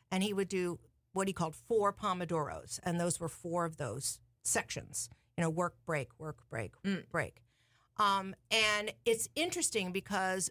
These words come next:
Speaker 1: neuroscientists have done, there have been a lot of studies done on this,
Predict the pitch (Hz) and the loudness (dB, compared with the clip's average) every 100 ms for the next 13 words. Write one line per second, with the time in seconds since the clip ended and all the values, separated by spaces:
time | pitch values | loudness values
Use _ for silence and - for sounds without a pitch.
0 | - 214 262 262 254 240 233 226 - 175 | 0 2 2 0 0 0 0 -2 -2 -2
1 | 208 185 170 190 180 185 175 190 226 262 | -2 -2 -2 -4 -2 0 -2 0 4 4
2 | 262 - 185 156 156 - 156 147 143 139 | 4 -2 -2 -4 -4 -4 -2 0 0 0
3 | 147 - | 0 -4